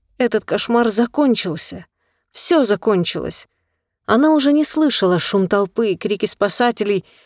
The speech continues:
В мире остался только Эдриан и его тихий успокаивающий голос. Родной и любимый.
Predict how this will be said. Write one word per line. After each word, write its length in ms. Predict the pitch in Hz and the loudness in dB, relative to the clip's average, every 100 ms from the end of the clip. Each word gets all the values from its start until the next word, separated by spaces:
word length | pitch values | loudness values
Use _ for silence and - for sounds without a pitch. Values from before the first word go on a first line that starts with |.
| _ - | _ -4
В 100 | 202 | 2
мире 300 | 277 285 247 | 4 4 2
остался 640 | - 220 - 254 240 233 | 0 -2 0 2 2 0
только 400 | 220 247 226 214 - | 0 0 0 -4 -4
Эдриан 540 | - 294 220 196 180 165 _ _ _ | 0 0 4 2 2 -2 _ _ _
и 80 | 254 | 2
его 220 | 240 226 | 4 2
тихий 380 | 220 302 269 240 | 0 0 2 0
успокаивающий 840 | 220 - - 262 233 240 226 285 | 0 -2 0 2 2 0 0 -4
голос. 560 | 240 247 180 156 - - _ _ _ _ _ | 0 0 0 -4 -8 -12 _ _ _ _ _
Родной 600 | 202 214 202 262 247 - - | -2 0 2 2 2 -2 -6
и 100 | 202 | -2
любимый. 720 | 220 220 269 214 160 156 | -2 0 0 2 -2 -6